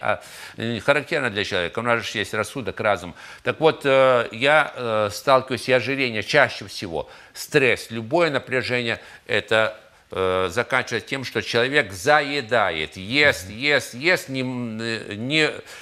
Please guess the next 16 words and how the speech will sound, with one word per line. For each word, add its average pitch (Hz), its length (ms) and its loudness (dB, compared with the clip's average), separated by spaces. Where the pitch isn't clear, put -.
м, 101 200 -8
пытаясь 156 460 4
остановиться 117 680 -2
и 131 220 -6
не 139 420 -2
имея 143 400 0
для 117 280 -2
этого 120 260 -2
возможности 127 640 -2
и 120 80 0
сил. 92 360 -6
И 131 140 0
в 131 60 0
отношении, 170 600 0
м, 98 720 -8
веса 104 760 0